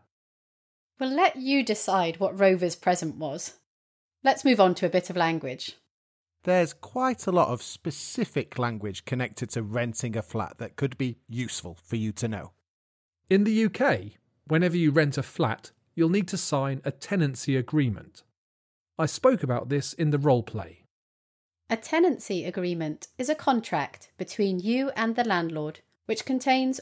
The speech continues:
Speaker 1: all the rules that you have to follow, from when you move into the flat and when you move out.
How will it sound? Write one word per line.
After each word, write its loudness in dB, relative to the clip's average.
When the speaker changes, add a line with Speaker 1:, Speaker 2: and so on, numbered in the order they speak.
Speaker 1:
all 4
the -2
rules -2
that -4
you -6
have 0
to -6
follow, -4
from 0
when 4
you 0
move 0
into 0
the -4
flat -4
and -4
when 4
you 0
move 0
out. -2